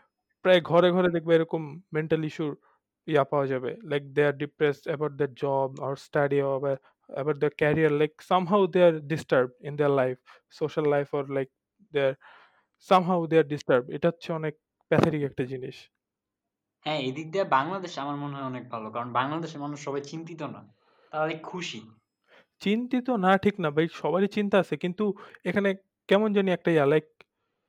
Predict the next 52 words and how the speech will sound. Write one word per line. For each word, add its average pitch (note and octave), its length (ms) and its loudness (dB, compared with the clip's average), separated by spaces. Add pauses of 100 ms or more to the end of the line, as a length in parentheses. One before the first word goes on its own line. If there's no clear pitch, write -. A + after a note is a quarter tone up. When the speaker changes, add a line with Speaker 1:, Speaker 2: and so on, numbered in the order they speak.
(680)
Speaker 1:
কি F#3+ 100 2
বলবো, C#3+ 260 -2
third C#3 300 4
world E3 180 -2
country D#3+ 240 -2
আমরা D#3 160 -2
জানি, C#3+ 240 -2
আমাদের C#3 280 -2
economy D3 340 -8
এত D3+ 140 -2
ডেভেলপ C#3+ 340 -2
Speaker 2:
Like, D#3+ 100 -10
Speaker 1:
না, C#3+ 100 -8
আমরা C#3+ 180 -6
জানি। C#3+ 240 -2
Speaker 2:
ডিপ্রেশন F#3+ 220 -4
লেভেলে D#3+ 400 -2
চলে C3+ 240 -8
যায় A2 180 -12
না G2+ 100 -18
আরকি। G2 240 -20
এটাই A2+ 200 -8
বলতে A#2 240 -10
চাচ্ছিলাম A2+ 380 -12
Speaker 1:
কিন্তু F#3 40 -2
Speaker 2:
আমি। E3+ 60 0
Speaker 1:
ইয়াট E3 280 4
আমাদের E3 360 -2
মধ্যে E3+ 260 -2
এখনো F3 300 -6
একটা E3+ 240 -4
social E3 420 0
bonding, D#3+ 380 -6
like, D#3 220 -2
ফ্যামিলির E3 500 -2
যে F3 120 2
বন্ডিংটা, D3+ 460 -4
এইটা D3 280 0
হচ্ছে - 220 -6
একটা C#3+ 160 -6
কথা। C3 220 -8
এটা B2+ 140 -6
একটা D3 140 -6
ভালো C#3 240 -4
point D#3+ 300 -6
তুলছো। C3 280 -12 (500)
তুলতে, C#3+ 220 -6
তুলতে D3+ 200 -4
আসলো D3 180 -6
ফ্যামিলির F3 540 2
যে F3 140 2
বন্ডিংটা, D3 560 -4